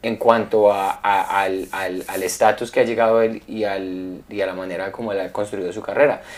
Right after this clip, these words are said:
Eso no le desmerita que es un comediante brillante y que el man ha tenido shows y ha tenido beats muy violentos. Pero ahí es donde uno dice, "Uy, jue-, pucha, eh, eh, nas-, no, la gente ahorita, por cualquier cosa,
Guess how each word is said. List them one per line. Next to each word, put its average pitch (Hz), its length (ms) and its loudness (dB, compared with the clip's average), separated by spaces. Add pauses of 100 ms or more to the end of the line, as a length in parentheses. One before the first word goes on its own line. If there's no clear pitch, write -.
Eso 131 180 4
no 156 100 8
le 143 120 12
desmerita 120 800 6 (240)
que 123 100 0
es 110 80 0
un 107 100 0
comediante 110 460 6
brillante 101 600 2
y 139 140 0
que 117 120 0
el 90 80 2
man 87 460 -10 (280)
ha 104 120 0
tenido 113 440 -2
shows 110 380 0
y 110 40 4
ha 104 60 2
tenido 110 400 -2
beats 110 400 -8
muy 110 360 -4
violentos. 107 580 -6 (1040)
Pero 90 520 2
ahí 95 140 -2
es 90 60 -6
donde 107 120 -8
uno 101 100 -6
dice, 92 280 -4
"Uy, 98 60 -8
jue-, - 280 -10
pucha, 110 380 -4 (760)
eh, - 120 -10 (100)
eh, - 120 -16 (100)
nas-, - 380 0
no, 107 220 -4 (240)
la 95 120 2
gente 95 220 0
ahorita, 135 540 4 (340)
por 123 200 4
cualquier - 320 6
cosa, 135 240 6